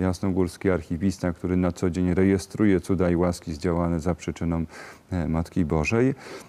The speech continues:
E, i będziemy składać nasze życie, e, w intencji naszej, e, ojczyzny.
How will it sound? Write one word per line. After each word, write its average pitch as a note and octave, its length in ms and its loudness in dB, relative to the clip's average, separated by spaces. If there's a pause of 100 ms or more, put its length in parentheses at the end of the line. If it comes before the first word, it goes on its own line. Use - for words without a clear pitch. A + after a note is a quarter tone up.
(120)
E, F#2 640 -2
i - 80 4
będziemy C3+ 340 4
składać A#2+ 420 -2
nasze F#2+ 280 -2
życie, E2+ 400 -4 (400)
e, E2 260 -2
w - 120 -10
intencji G2+ 540 0
naszej, F2 440 0
e, E2 420 -4
ojczyzny. D#2 560 -2